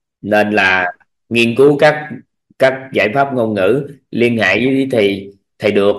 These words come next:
Speaker 1: rồi đó, nghiên cứu phương pháp dạy tiếng Anh, cái bắt đầu nghiên cứu tiếng Ý, rồi hỗ trợ cho tiếng Ý cho tổ chức đây.
Speaker 2: Dạ.
Speaker 1: Ha.
Speaker 2: Cảm ơn thầy. Dạ vâng ạ.
Speaker 1: Ừ.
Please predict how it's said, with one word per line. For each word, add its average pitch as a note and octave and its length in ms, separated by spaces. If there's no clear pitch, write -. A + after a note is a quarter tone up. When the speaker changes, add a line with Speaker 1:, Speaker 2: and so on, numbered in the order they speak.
Speaker 1:
rồi G#2 100
đó, C3+ 400
nghiên B2 260
cứu C#3+ 260
phương B2 160
pháp C#3+ 220
dạy G2+ 180
tiếng C3 160
Anh, A2+ 320
cái B2+ 80
bắt B2+ 180
đầu G2+ 180
nghiên A2 220
cứu C3 200
tiếng C#3 160
Ý, D3+ 280
rồi A#2 100
hỗ G2 240
trợ G2 220
cho A#2 140
tiếng C3 120
Ý C#3+ 200
cho C3 120
tổ A2 160
chức D3 100
đây. B2 220
Speaker 2:
Dạ. A3+ 440
Speaker 1:
Ha. A3+ 240
Speaker 2:
Cảm G3+ 80
ơn E4 240
thầy. A3 420
Dạ G#3+ 180
vâng B3 260
ạ. G3+ 320
Speaker 1:
Ừ. F2 80